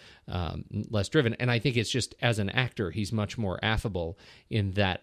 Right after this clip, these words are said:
role, in the secondary role, than in the primary role of the film. So,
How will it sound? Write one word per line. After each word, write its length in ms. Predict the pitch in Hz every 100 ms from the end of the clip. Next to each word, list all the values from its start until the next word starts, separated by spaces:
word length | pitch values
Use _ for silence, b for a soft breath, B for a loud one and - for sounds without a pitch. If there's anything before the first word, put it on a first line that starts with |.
| _
role, 480 | 98 101 92 76 80
in 80 | 95
the 80 |
secondary 600 | - - 117 113 90 85
role, 260 | 85 85 87
than 180 | 95 85
in 100 | 82
the 80 | 85
primary 440 | - 95 85 -
role 200 | - - -
of 60 |
the 60 | -
film. 200 | - -
So, 240 | - -